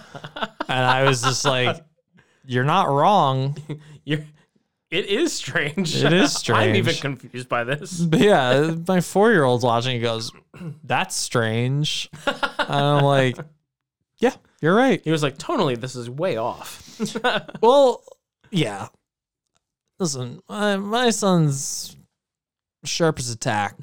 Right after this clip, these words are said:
Speaker 1: so you can't, you can't sneak anything by him, even as a toddler. Like, you're not gonna, you're not gonna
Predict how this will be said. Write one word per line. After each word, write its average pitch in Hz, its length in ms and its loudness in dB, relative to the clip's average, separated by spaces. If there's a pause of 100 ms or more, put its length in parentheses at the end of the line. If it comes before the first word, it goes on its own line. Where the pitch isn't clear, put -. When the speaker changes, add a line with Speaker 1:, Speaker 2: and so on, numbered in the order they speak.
(160)
Speaker 1:
so 117 840 2 (220)
you 139 100 -2
can't, 180 400 0
you 151 100 0
can't 196 280 0
sneak 165 280 0
anything 147 380 0
by 113 240 2
him, 110 180 -2
even 156 280 2
as 160 120 2
a 139 80 -4
toddler. 127 480 0
Like, 120 260 -8
you're 147 100 -2
not 156 200 0
gonna, 156 460 2
you're 143 120 -4
not 160 120 -2
gonna 151 500 2